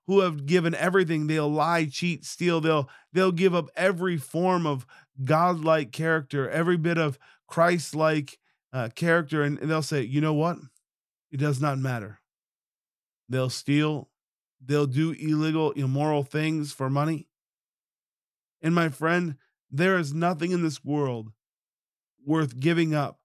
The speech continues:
You can gain the whole world, the Bible says, and lose your soul. Woe unto you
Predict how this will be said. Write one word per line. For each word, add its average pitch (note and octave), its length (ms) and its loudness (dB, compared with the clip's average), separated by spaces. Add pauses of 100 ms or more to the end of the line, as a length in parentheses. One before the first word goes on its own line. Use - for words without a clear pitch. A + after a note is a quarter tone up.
(260)
You E3+ 120 -4
can D3+ 260 -2
gain E3+ 340 2
the E3 100 0
whole D#3 300 0
world, C3 300 -4
the A2 100 -14
Bible G#2+ 300 -12
says, A2 420 -16 (760)
and C3 160 0
lose C3+ 220 2
your B2 120 -6
soul. - 380 -12 (920)
Woe E3+ 480 4
unto F3+ 160 0
you D#3+ 500 -2